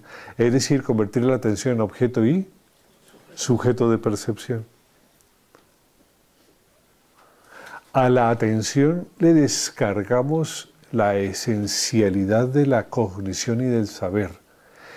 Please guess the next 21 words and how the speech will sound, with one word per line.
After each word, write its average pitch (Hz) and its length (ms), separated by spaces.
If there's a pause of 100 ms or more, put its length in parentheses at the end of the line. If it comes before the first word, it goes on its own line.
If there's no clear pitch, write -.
(160)
El 117 200
impulso, 120 720
la 98 180
fuerza 156 520
del 104 160
saber, 107 440
la 101 120
condición 107 500
del 143 140
conocimiento 113 640
es - 100
propia 139 440
de 131 100
la 117 100
conciencia, 113 600
es 98 120
propia 117 380
de 113 60
la 107 100
atención. 113 600 (1120)
¿Sí? 151 260